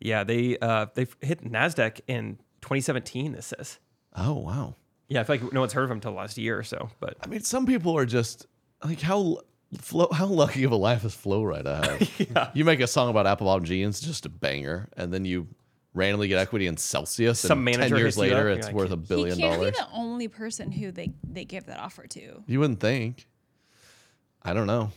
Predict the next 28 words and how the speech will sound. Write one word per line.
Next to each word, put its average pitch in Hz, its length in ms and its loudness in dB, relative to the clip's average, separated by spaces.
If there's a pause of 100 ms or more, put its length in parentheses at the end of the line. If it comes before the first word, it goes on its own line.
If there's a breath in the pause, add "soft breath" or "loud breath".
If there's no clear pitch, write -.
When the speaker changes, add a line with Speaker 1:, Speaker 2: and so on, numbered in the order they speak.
(120)
Speaker 3:
Maybe, 202 480 -10
but 175 260 -14 (180)
it - 100 -20
seems 190 220 -12
a - 40 -16
little - 180 -14
weird. 202 460 -14 (180)
Maybe 202 240 -8
his 202 200 -6
manager 196 460 -8
really 185 320 -8
wheeled 185 300 -8
and 190 120 -10
dealed 196 220 -10
him. 185 200 -12 (320)
Speaker 1:
Yeah. 113 340 -6 (540)
Either 135 180 4
way, 117 220 4 (100)
I 143 100 6
just 175 120 -4
couldn't 156 120 2
believe 117 160 0
that. 104 120 -2
Eighty-two 165 300 0
million 131 220 2
is 113 120 -2
so 113 320 0
much, - 440 -8